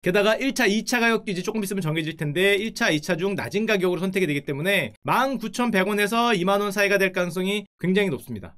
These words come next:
물론 너무 급등하면 더 올라갈 수도 있지만은. 자, 그래서 신문기사에 이런 말들이 떴어요.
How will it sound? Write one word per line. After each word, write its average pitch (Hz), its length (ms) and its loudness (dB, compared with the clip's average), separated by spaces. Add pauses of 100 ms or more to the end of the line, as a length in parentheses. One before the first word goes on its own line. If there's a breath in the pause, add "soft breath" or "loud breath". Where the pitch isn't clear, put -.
(140)
물론 202 220 0
너무 262 260 2
급등하면 196 520 0
더 175 80 -2
올라갈 156 300 0
수도 135 120 -14
있지만은. 113 460 -10 (180 soft breath)
자, 220 140 -4
그래서 247 320 2
신문기사에 269 540 -2
이런 254 340 2
말들이 175 360 0
떴어요. 131 460 -6